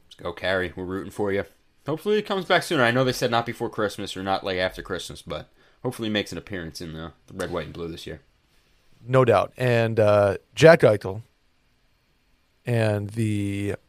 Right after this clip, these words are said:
Speaker 2: Olympics in general. Now, Olympics and covid, there's a lot of talk about it.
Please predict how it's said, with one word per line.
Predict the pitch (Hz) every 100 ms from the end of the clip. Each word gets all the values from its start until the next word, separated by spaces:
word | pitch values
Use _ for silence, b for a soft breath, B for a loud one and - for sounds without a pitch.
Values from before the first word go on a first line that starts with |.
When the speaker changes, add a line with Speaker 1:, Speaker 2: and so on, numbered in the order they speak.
| -
Speaker 2:
Olympics | 123 131 127 127 -
in | 127 110
general. | 113 104 - - - -
Now, | 135 131 104 - b b b
Olympics | 156 175 175 170
and | 151
covid, | - 147 135 131 120 117 -
there's | 131
a | 117
lot | 123 127
of | 113
talk | - 104 -
about | 87 85
it. | -